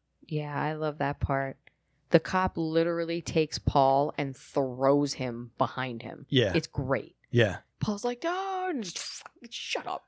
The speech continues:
Speaker 1: <laughs>
Speaker 2: Yeah.
Speaker 1: Throws
Speaker 2: Stupid
Speaker 1: him
Speaker 2: kid.
Speaker 1: behind him
Speaker 2: Yeah.
Speaker 1: and just annihilates her.
Speaker 2: Yeah, and just fucking empties a clip into, uh, into Samantha.
Speaker 1: Yeah.
Speaker 2: And that's it. Now, Paul really, you know, Paul really wound up to be the real fucking victim here.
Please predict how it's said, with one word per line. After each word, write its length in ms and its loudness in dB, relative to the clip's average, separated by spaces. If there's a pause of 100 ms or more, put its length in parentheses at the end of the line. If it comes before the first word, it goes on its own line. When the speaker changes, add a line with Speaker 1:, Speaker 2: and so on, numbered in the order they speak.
(160)
Speaker 1:
<laughs> 180 0
Speaker 2:
Yeah. 220 10
Speaker 1:
Throws 720 4
Speaker 2:
Stupid 300 12
Speaker 1:
him 140 8
Speaker 2:
kid. 200 8
Speaker 1:
behind 160 2 (120)
him 100 8
Speaker 2:
Yeah. 120 8
Speaker 1:
and 120 2 (100)
just 400 -4 (300)
annihilates 960 0
her. 260 2
Speaker 2:
Yeah, 320 6
and 120 -4
just 180 -4 (200)
fucking 200 0
empties 320 -4
a 60 -4
clip 360 -4
into, 440 -6
uh, 280 -4 (280)
into 200 -8
Samantha. 600 -6 (680)
Speaker 1:
Yeah. 320 -6 (380)
Speaker 2:
And 180 -8
that's 220 -6
it. 120 -2
Now, 140 -4
Paul 360 4
really, 180 6
you 60 4
know, 140 8
Paul 300 2
really 420 8
wound 300 6
up 100 2
to 80 -4
be 80 8
the 80 8
real 180 8
fucking 360 4
victim 340 2
here. 280 -6